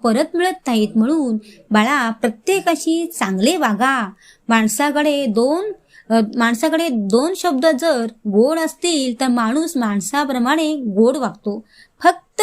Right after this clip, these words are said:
जिभेला धार नको, म्हणजेच कोणालाही फटकळपणे बोलू नका आणि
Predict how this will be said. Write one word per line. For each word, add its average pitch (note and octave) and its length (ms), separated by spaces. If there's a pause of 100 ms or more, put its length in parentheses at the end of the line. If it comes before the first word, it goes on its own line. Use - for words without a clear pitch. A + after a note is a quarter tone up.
(140)
जिभेला B3+ 540 (120)
धार A#3 360
नको, A#3 440
म्हणजेच G#3 580 (380)
कोणालाही F4 720 (100)
फटकळपणे B3+ 760
बोलू A3 380
नका A#3+ 260
आणि G#3+ 640